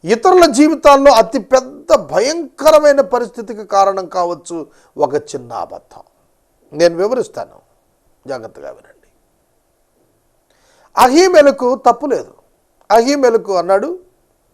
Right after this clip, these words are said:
"దావీదు, నీవు ఏలాలోయలో చంపిన గొలియాతు అనే ఫిలిస్తీన్ యొక్క ఖడ్గం ఉంది, వస్త్రములో చుట్టి ఏఫోదు వెనక దాచాను, ఇదిగో నీకు ఇష్టమైతే తీసుకో" అని చెప్పి తెచ్చాడు.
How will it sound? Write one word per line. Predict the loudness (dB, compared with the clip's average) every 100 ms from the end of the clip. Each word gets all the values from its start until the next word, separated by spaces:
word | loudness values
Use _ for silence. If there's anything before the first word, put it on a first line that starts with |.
| _ _ _ _ _ _ _ _ _ _ _ _ _ _ _ _ -20
"దావీదు, | -2 2 4 4 4 2 0 -2 -6 -18 _ _ _ _ _ _ _ _ _ _ _
నీవు | -2 0 2
ఏలాలోయలో | 4 6 6 8 8 6 6 4 2 0 -6 _ -2 0
చంపిన | 2 0
గొలియాతు | 0 0 4 6 4 4
అనే | 2 0
ఫిలిస్తీన్ | -2 -4 -6 -6 -8 -4
యొక్క | -4 -4
ఖడ్గం | -8 -8 -6 -6
ఉంది, | -6 -4 -6 -8 _ _ _ _ _ _ _ _ _ _ -20
వస్త్రములో | -20 -2 2 2 2 0 2 2 0
చుట్టి | -6 -4 -4 -4 -2 2
ఏఫోదు | 2 4 4 4
వెనక | 2 0
దాచాను, | -4 -4 -4 -6 -8 -14 -20 _ _ _ _ -8
ఇదిగో | -2 0 0 -2 _ _ -10
నీకు | -8 -8
ఇష్టమైతే | -6 -6 -6
తీసుకో" | -10 -14 -14 -14 -14
అని | -14
చెప్పి | -20 -20
తెచ్చాడు. | -20 -20 _ _